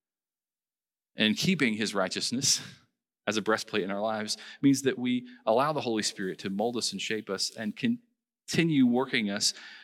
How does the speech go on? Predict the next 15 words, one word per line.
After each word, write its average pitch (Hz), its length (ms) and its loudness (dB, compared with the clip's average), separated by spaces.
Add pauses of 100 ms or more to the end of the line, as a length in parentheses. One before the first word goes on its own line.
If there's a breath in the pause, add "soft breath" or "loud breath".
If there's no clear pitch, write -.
(160 loud breath)
to 139 120 4
reflect 156 380 2
the 127 160 4
image 117 280 0
of 98 120 -6
God 92 480 -6 (100)
through 127 540 0
our 98 320 -2 (880)
decisions, 107 520 -2
through 107 180 -4
our 92 80 0
actions, 90 460 -8
through 98 180 -8
our 87 100 -4
words, 87 680 -12